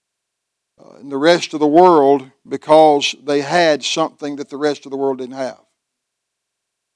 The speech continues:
As we begin to read the Word of God, we'll understand that we, we have a,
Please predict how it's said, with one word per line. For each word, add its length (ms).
As 60
we 140
begin 320
to 60
read 400
the 80
Word 200
of 120
God, 260
we'll 220
understand 720
that 120
we, 180
we 180
have 240
a, 180